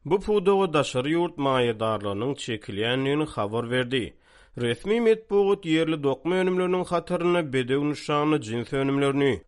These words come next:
birgüt nişanly sport egin eşiklerini, gala nişanly tekin örme önümlerini hemde ýeňiç nişanly erkek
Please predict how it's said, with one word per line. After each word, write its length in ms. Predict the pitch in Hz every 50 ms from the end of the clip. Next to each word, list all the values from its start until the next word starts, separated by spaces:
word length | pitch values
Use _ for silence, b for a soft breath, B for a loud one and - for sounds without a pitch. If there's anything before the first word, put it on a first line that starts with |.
| -
birgüt 400 | 123 120 117 113 120 160 180 -
nişanly 480 | 185 185 170 - 196 185 180 185 185 175
sport 540 | - - - - 139 135 139 143 139 - -
egin 220 | 127 120 120 127
eşiklerini, 720 | 135 135 131 - - _ - 139 139 143 143 143 131 95 - b b b b b b b _
gala 320 | - 123 120 123 143 170 190
nişanly 520 | 202 185 - - 185 185 185 185 185 -
tekin 340 | - 156 143 - - 156 170
örme 420 | 160 147 131 120 107 107 120 139
önümlerini 460 | 147 151 156 160 160 160 165 160 165
hemde 260 | 156 160 160 160 156 160
ýeňiç 500 | 143 127 123 113 113 123 135 - - 151
nişanly 540 | 147 - - 156 151 151 160 160 156 139 127
erkek 360 | 120 110 101 - - 123 123